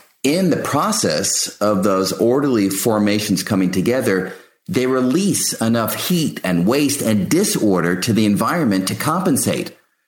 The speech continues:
for the order that happens in that local environment. And stars are the, the perfect example. You've got this gas that's floating in space.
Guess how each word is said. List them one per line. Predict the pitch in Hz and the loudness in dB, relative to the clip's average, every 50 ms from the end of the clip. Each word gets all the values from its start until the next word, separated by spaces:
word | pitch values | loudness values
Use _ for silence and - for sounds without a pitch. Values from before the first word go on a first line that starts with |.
| _ _ - | _ _ -4
for | - 104 101 | -2 -2 0
the | 95 104 95 | 0 0 0
order | - 104 104 104 101 92 92 87 82 82 85 - - - - | 0 2 2 2 2 2 2 0 0 -2 -6 -10 -10 -4 -4
that | 92 92 87 | -2 -2 -2
happens | - 104 95 92 - - 85 82 - 92 | -2 -4 -4 -4 -2 0 0 0 2 2
in | 85 85 | 2 2
that | 85 80 - - | 0 0 -2 -2
local | 82 80 78 76 - - 78 69 64 58 58 57 - | 0 0 0 -2 -2 -2 0 0 0 -2 -4 -6 -6
environment. | - 80 78 71 76 62 62 67 69 69 60 50 50 - - - - - - - - - | -4 -2 -2 0 -2 -2 -2 -2 -2 -4 -4 -4 -6 -8 -10 -14 -16 -20 -20 -12 -4 -2
And | 98 101 | 0 0
stars | - - - 143 131 139 160 160 - 127 | 0 0 -2 -2 0 0 -2 -2 0 0
are | 117 113 | 0 0
the, | 110 113 110 110 110 107 110 - - _ _ - - | 0 0 0 0 0 -2 -6 -10 -14 _ _ -6 -4
the | 101 92 | -4 -2
perfect | - - - 110 98 104 104 92 95 104 | -2 -2 -2 -2 0 0 -2 0 0 0
example. | 90 90 104 113 135 151 147 - 78 55 - - - - - - - - - - | 2 2 0 0 0 -2 -2 -2 -2 -2 -4 -6 -12 -16 -20 -20 -20 -20 -8 -2
You've | - 101 92 - | 0 0 2 2
got | - 113 113 127 147 - - 107 98 | 0 -2 -2 -2 -2 -2 -2 -2 0
this | 101 101 95 95 92 - - - - | 2 2 2 0 0 -2 -2 -4 -4
gas | - - - - 62 50 - - - 95 95 92 90 95 127 147 - - | -6 -6 -4 -4 -4 -4 -6 -4 -2 -2 0 0 0 -2 -2 -2 -4 -4
that's | 85 - | -4 -4
floating | - - - 80 85 90 95 90 | -2 0 0 0 2 2 2 2
in | 85 80 | 0 0
space. | 78 - - 76 67 58 64 98 104 - - | -2 -2 -2 -2 -2 0 -2 -2 -2 -4 -6